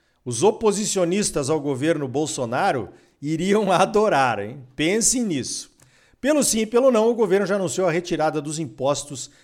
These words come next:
na importação de pneus. Veja esta: os produtores andam nervosos com os governos pelo mundo afora. Na Argentina, onde o governo suspendeu as exportações de milho até março, quando começa a entrar a safra nova,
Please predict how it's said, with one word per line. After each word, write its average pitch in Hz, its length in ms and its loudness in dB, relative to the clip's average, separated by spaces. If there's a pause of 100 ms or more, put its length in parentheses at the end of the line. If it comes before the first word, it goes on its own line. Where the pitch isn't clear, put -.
(140)
na 123 160 -2
importação 131 640 -6
de 123 160 -6
pneus. 110 800 -14 (260)
Veja 202 400 6
esta: 190 480 4
os - 120 -12
produtores 151 720 -2
andam 170 280 2
nervosos 170 840 2
com 196 120 -6
os 175 80 -6
governos 160 480 -2
pelo 160 180 -4
mundo 160 220 -4
afora. 139 640 -2 (520)
Na 113 140 -6
Argentina, 170 920 -2 (220)
onde 151 200 -4
o 156 60 -2
governo 160 400 0
suspendeu 170 600 -2
as 143 100 -2
exportações 151 600 -6
de 131 100 -8
milho 127 240 -4
até 143 220 -4
março, 131 580 -4 (300)
quando 135 160 -8
começa 139 460 -2
a 147 40 -2
entrar 123 380 -2
a 110 60 -4
safra 107 420 -8
nova, 120 560 0